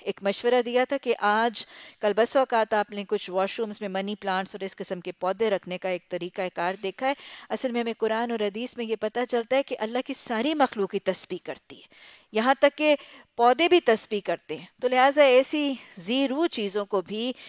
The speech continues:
इन इलाकों में रखना पसंदीदा नहीं है। यहाँ तक कि अगर किसी ने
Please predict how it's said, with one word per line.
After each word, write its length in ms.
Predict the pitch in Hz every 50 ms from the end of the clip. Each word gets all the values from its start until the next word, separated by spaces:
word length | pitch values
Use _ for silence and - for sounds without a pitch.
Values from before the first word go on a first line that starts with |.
| - - _
इन 140 | 247 214 208
इलाकों 380 | 208 185 185 175 185 _ 220 190
में 100 | 185 170
रखना 280 | 165 156 - 190 190 202
पसंदीदा 680 | _ - 185 - - 180 165 147 160 165 - - 170 175
नहीं 360 | 160 151 175 165 - 185 151
है। 140 | - - - _ _ _ _ _ _ - - - - - _ _
यहाँ 260 | 196 196 202 220 240 _ -
तक 160 | 247 247 _
कि 120 | - 247 240
अगर 340 | - 214 196 185 220 220 214
किसी 280 | - 214 - - 226
ने 140 | 214 220 220